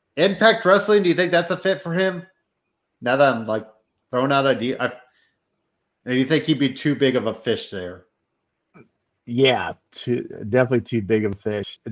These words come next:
Speaker 2: Are they even back in front of crowds yet?
Speaker 1: I
Speaker 2: Uh, I
Speaker 1: think
Speaker 2: didn't
Speaker 1: they
Speaker 2: watch
Speaker 1: have,
Speaker 2: last
Speaker 1: yeah. And they got
Speaker 2: Okay,
Speaker 1: some
Speaker 2: but
Speaker 1: paper, or they have some Impact Plus event tonight.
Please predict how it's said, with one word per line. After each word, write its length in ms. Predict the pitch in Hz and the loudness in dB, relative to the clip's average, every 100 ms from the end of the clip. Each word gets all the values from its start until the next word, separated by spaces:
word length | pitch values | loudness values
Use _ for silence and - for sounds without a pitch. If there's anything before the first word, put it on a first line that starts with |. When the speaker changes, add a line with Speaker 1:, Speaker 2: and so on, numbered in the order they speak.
| 92 | -4
Speaker 2:
Are 80 | 123 | 0
they 120 | 151 | 2
even 280 | 151 156 135 | 0 0 -2
back 280 | 131 135 147 | 0 0 -2
in 100 | 131 | -6
front 200 | 139 135 | -4 -4
of 60 | |
crowds 400 | - 120 127 131 | -2 0 0 -2
yet? 260 | 131 131 - _ _ _ _ _ _ _ _ _ - | -4 -4 -6 _ _ _ _ _ _ _ _ _ -4
Speaker 1:
I 120 | 120 | -2
Speaker 2:
Uh, 60 | 107 | 0
I 80 | |
Speaker 1:
think 140 | 117 135 | 2 4
Speaker 2:
didn't 80 | 117 | 2
Speaker 1:
they 40 | |
Speaker 2:
watch 100 | 117 | 2
Speaker 1:
have, 140 | 120 | 2
Speaker 2:
last 220 | 117 117 117 | 4 2 0
Speaker 1:
yeah. 200 | 101 101 - _ _ _ _ _ _ _ _ _ _ 110 | -4 -6 -12 _ _ _ _ _ _ _ _ _ _ -8
And 80 | |
they 100 | 123 | -4
got 260 | 131 175 226 | 4 4 4
Speaker 2:
Okay, 80 | - | 2
Speaker 1:
some 180 | 185 202 | 0 0
Speaker 2:
but 100 | - | 0
Speaker 1:
paper, 520 | 151 147 139 127 107 | -2 0 -4 -10 -4
or 200 | 120 135 | 4 4
they 120 | 131 143 | 6 6
have 200 | 180 180 | 6 6
some 260 | 165 143 - | 2 0 -2
Impact 580 | 165 165 160 143 143 - _ _ | -4 -2 0 0 0 -12 _ _
Plus 340 | - 160 151 | 2 2 4
event 320 | 135 113 131 127 | 0 0 0 -2
tonight. 580 | 123 131 127 113 113 | -4 0 2 0 -4